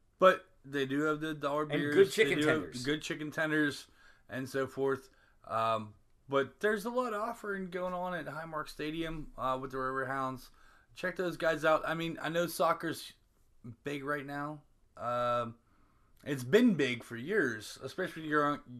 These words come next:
Speaker 1: younger kids.
Speaker 2: It's getting bigger,
Speaker 1: And so
Speaker 2: though,
Speaker 1: forth.
Speaker 2: man.
Speaker 1: It's getting bigger and bigger because, uh, the, the parents about football, you know, uh, parents aren't putting the kids into football,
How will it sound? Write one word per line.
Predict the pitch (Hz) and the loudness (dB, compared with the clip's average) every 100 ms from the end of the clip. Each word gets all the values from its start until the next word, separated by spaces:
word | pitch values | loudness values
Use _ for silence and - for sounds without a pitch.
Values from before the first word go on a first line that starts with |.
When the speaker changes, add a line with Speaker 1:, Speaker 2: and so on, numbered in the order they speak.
| 98 | -8
Speaker 1:
younger | 127 139 147 147 | 0 0 2 -2
kids. | - 151 151 156 - - - 117 | -4 -4 -4 -6 -16 -20 -14 -10
Speaker 2:
It's | - | -4
getting | 135 151 | -2 0
bigger, | 135 135 123 | 2 2 2
Speaker 1:
And | |
so | 113 | 2
Speaker 2:
though, | 135 | 2
Speaker 1:
forth. | 151 147 | 2 4
Speaker 2:
man. | 160 156 | 4 4
Speaker 1:
It's | 175 151 | 2 2
getting | 202 160 | 0 2
bigger | 170 180 180 | 2 4 2
and | 160 | 2
bigger | 156 190 165 | 0 2 2
because, | 156 165 156 - - - - - | 0 2 0 -2 -14 -20 -20 -8
uh, | - 139 135 135 127 123 | 0 4 6 6 2 0
the, | 135 127 131 | -2 -2 -8
the | 131 127 120 | -8 -8 -10
parents | 131 147 151 147 - - - - | -10 -6 -4 -6 -10 -16 -18 -10
about | 127 123 - | 0 0 0
football, | - 165 - 98 98 101 | -6 -6 -4 -4 -4 -6
you | 110 123 | -6 -4
know, | 117 117 117 | -2 -4 -4
uh, | 120 | -6
parents | 113 127 131 127 | -4 -4 -4 -2
aren't | 131 127 117 - - _ - | -4 -4 -8 -20 -20 _ -2
putting | 147 147 | -2 0
the | |
kids | 143 156 135 | 0 0 0
into | 139 127 | -2 -2
football, | - 190 - 120 113 110 | 0 0 2 2 2 2